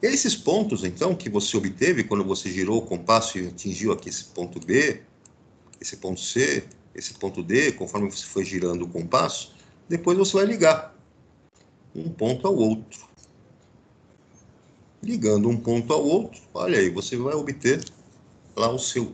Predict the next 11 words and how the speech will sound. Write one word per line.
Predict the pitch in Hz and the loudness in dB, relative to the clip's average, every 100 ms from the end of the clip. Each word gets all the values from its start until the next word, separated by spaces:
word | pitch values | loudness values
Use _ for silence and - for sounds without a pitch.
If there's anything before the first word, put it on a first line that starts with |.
| - | 0
hexágono | 165 165 - - 131 139 147 | 0 0 -2 0 2 2 -2
regular, | 131 147 170 131 92 98 - - - _ - _ 104 | -2 -2 0 2 2 2 -4 -14 -20 _ -20 _ -10
um | |
polígono | 104 107 98 98 92 95 | -6 -2 0 2 0 -2
de | 104 | -2
seis | - 147 175 | 0 0 0
lados | 113 127 151 - - - - _ - - _ _ | 2 0 0 -8 -12 -16 -20 _ -20 -20 _ _
com | 117 127 127 - - - - - - - | 0 0 -4 -14 -20 -20 -20 -20 -20 0
ângulos | 160 240 190 143 165 - - | 4 4 4 4 2 0 -4
congruentes, | - 110 110 104 120 196 - - | -4 0 2 4 4 2 -4 -6
né? | 92 | -6